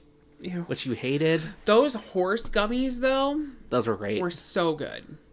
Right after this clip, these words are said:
Speaker 2: Yeah,
Speaker 1: And
Speaker 2: it
Speaker 1: they
Speaker 2: was,
Speaker 1: were
Speaker 2: like,
Speaker 1: vegan.
Speaker 2: the pineapple flavoring was,
Speaker 1: Like,
Speaker 2: like,
Speaker 1: oh, they were so good.
Speaker 2: it was amazing.
Speaker 1: Okay, what's next?
Speaker 2: What is next?
Speaker 1: I love culture.
Speaker 2: So you might remember we used to, uh, love our nutrition.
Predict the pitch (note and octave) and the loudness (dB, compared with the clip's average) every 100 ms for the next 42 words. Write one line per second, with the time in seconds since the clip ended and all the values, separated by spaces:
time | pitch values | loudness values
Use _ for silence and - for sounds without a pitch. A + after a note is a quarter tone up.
0 | - - F2+ - G3+ G3 G3 F3+ - E3+ | -12 -4 -4 -2 0 2 2 2 2 0
1 | D#3 A#1+ - - - - A2+ A#2+ C3 C#3 | -2 -8 -10 -16 -14 -4 0 2 0 0
2 | C#3 C#3 C#3+ C#3 A2+ F3 E3+ G3+ - F3 | 2 2 0 -2 -4 -4 -4 -6 -8 -8
3 | E3+ E3+ - - - F#3+ F#3 - - D#3+ | -8 -12 -20 -16 -6 -4 -4 -8 -4 -4
4 | D3 F#2 F3 - - - - A#2+ A#2+ - | -4 -8 -8 -12 -14 -16 -8 -4 -4 -4
5 | B2 A#2 A2 G#2+ G#2+ - - A2 A2 G#2 | -2 2 4 2 -2 -8 -8 -10 -8 -4
6 | G2+ G#2 G2+ G2+ G2+ G#2 - - - - | -4 -4 -6 -10 -10 -14 -20 -20 -20 -10
7 | G3 G3 F#3 C3+ - E3+ F#3+ - E2 - | -10 -6 -6 -6 -8 -10 -10 -8 -10 -8
8 | - - F3 - _ - B2+ B2 - B2+ | -12 -12 -16 -18 _ -12 -4 -2 0 -2
9 | A2 G#2+ G#2+ - A3 A3 G#3+ G3+ F#3+ F#3+ | 0 -2 -2 0 2 2 2 2 2 2
10 | G3+ G#3+ C4 - - F#3+ D#3+ - - - | 0 -4 -8 -10 -10 -6 -4 -6 -6 0
11 | C#4+ A4+ C5+ - - - - _ - - | 4 4 4 -2 -20 -20 -20 _ -14 0
12 | C3+ C3 C3+ C#3 B2+ B2 A#2+ B2 A#2+ A#2 | 4 6 6 6 6 4 4 4 6 4
13 | A2+ E2+ - A#2+ A2+ A2 G#2+ A2 A2 A2 | 2 -4 -4 0 2 4 4 4 2 2
14 | G#2+ G#2+ A2 G#2+ - A2 - A#2 A#2+ | 4 2 0 -4 -4 -6 -4 -4 -6